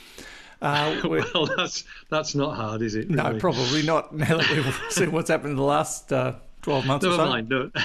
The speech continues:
Speaker 2: <laughs>
Speaker 1: No, not going there, not going
Speaker 2: Never
Speaker 1: there.
Speaker 2: mind. <laughs>
Speaker 1: Uh, we're also, we're, and we're gonna talk about, uh, his, uh, his new spacesuit,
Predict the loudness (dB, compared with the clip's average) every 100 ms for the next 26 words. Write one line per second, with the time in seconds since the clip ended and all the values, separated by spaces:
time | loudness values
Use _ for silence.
0 | -4 -4 -2 0 2 4 2 2 2 2
1 | 0 0 0 0 0 0 0 -2 -2 -4
2 | -4 -6 -6 -6 -12 -16 -14 -14 -12 -8
3 | 0 4 4 4 4 4 4 4 2 2
4 | 0 0 2 2 2 2 2 2 2 2
5 | 0 -2 -2 -2 -2 -2 -2 -2 0 -2
6 | 0 0 0 -2 -2 -2 -2 -4 -6